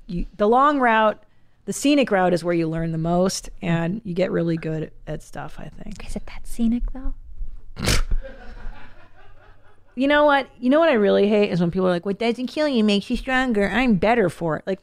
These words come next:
Speaker 1: I didn't need to go
Speaker 2: Mm,
Speaker 1: through
Speaker 2: yeah, I
Speaker 1: all
Speaker 2: didn't
Speaker 1: that.
Speaker 2: either.
Speaker 1: I didn't. But
Speaker 2: Let's do a fucking redo, please.
Speaker 1: I
Speaker 2: <laughs> Do you know how amazing I'd be?
Speaker 1: If you didn't have trauma?
Speaker 2: Yeah, I just think that, like,
Speaker 1: I
Speaker 2: you know,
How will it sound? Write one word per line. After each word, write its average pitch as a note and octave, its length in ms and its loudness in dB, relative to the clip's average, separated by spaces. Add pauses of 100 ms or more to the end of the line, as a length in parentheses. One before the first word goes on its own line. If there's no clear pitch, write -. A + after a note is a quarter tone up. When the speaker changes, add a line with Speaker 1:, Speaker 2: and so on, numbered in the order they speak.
Speaker 1:
I D#4 140 2
didn't C4+ 200 4
need F3 180 2
to G3+ 60 0
go F#3 100 -2
Speaker 2:
Mm, - 20 0
Speaker 1:
through F3+ 100 2
Speaker 2:
yeah, D3+ 180 6
I E3+ 80 6
Speaker 1:
all F3 40 2
Speaker 2:
didn't E3+ 180 4
Speaker 1:
that. D3+ 60 2
Speaker 2:
either. C#3+ 360 0
Speaker 1:
I F#3 100 0
didn't. D#3 400 -6
But A3 420 2 (240)
Speaker 2:
Let's F#3+ 200 -4
do G#3 260 4
a E3 60 2
fucking E3 580 -2
redo, D3+ 540 2
please. D3+ 500 -2
Speaker 1:
I C4+ 120 4
Speaker 2:
<laughs> - 500 -2
Do F4+ 60 2
you G#4 60 6
know A4+ 100 4
how B4 280 6
amazing C4 500 4
I'd A3+ 220 4
be? A3 420 4 (340)
Speaker 1:
If F#3+ 140 -8
you F#3+ 60 6
didn't F#3+ 140 6
have F#3 140 -2
trauma? F3+ 500 2 (920)
Speaker 2:
Yeah, E4 420 2
I C4+ 80 2
just - 200 -4
think F4 180 -2
that, D4+ 140 0
like, B3 220 0
Speaker 1:
I - 60 0
Speaker 2:
you C4 40 2
know, B3+ 140 4